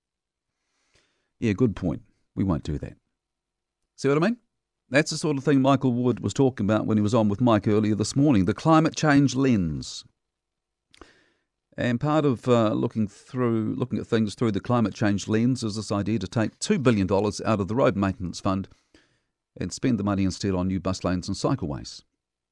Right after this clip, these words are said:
When you're looking through the old climate change lens, bus lanes and cycleways get the big tick because theoretically anyway,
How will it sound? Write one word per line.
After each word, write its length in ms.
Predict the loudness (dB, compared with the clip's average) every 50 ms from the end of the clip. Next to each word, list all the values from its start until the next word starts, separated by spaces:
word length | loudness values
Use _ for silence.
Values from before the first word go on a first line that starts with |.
| _ _ _ _ _ _ _ _ _ _ _ _ _ _ _ _ _ _ _ _ _ _ _ _
When 160 | -4 -2 -2
you're 80 | 0
looking 260 | -2 -2 -2 -4 -4 -2
through 160 | -2 -2 0
the 140 | 2 2 2
old 160 | 2 0 -2
climate 380 | -2 0 0 2 2 0 -2
change 500 | -4 -2 0 0 2 0 -2 -4 -6 -12 -10
lens, 540 | -6 -2 -2 0 0 -2 -2 -4 -8 -12 -12 -4 -4
bus 220 | -4 -4 -2 -2
lanes 320 | 0 0 0 0 -2 -4
and 80 | -6 -4
cycleways 560 | -2 -2 -2 -2 -2 -2 -2 -2 -2 -2 -2
get 160 | -4 -4 -4
the 40 | -4
big 200 | -4 -6 -6 -2
tick 200 | -2 -2 -2 0
because 280 | -2 0 0 0 -2 0
theoretically 880 | 0 2 2 2 2 0 -2 -2 -4 -2 -4 -6 -4 -2 -2 0 2
anyway, 420 | 0 0 0 0 -4 -6 -8 -8